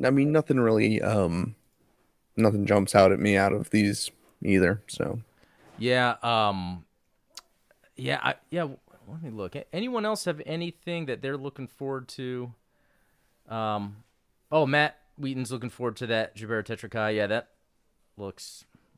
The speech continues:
Speaker 2: Oh, Ian <laughs> Hansen, that's funny. He's saying Enthusiast is probably getting that,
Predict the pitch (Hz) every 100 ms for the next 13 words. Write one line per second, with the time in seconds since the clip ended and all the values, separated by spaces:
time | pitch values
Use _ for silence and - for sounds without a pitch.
0 | _ _ _ - 127 180 175 190 208 170
1 | - 127 160 147 135 123 - 120 113 123
2 | 156 135 - - _ - 135 - - 185
3 | 190 151 131 - 113 - 143 120 104 117
4 | 117 101 92